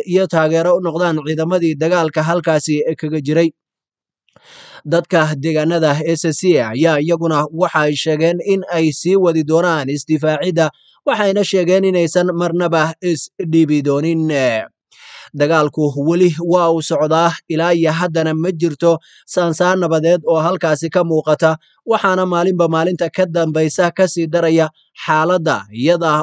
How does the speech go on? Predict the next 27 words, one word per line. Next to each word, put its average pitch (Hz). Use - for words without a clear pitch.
oo 160
magaaladu 160
ay 190
dhibaatooyin 175
kala 160
duwan 175
hadda 170
tabanayso, 165
ay 151
ka 180
mid 165
tahay 160
korontada 160
oo 127
dhibaata 165
soo 175
gaartay, 165
cabsi 151
badan 175
oo 170
dhinaca 160
isgaarsiinta 156
laga 160
qabo, 170
iyo 196
sidoo 196
kaleeto 160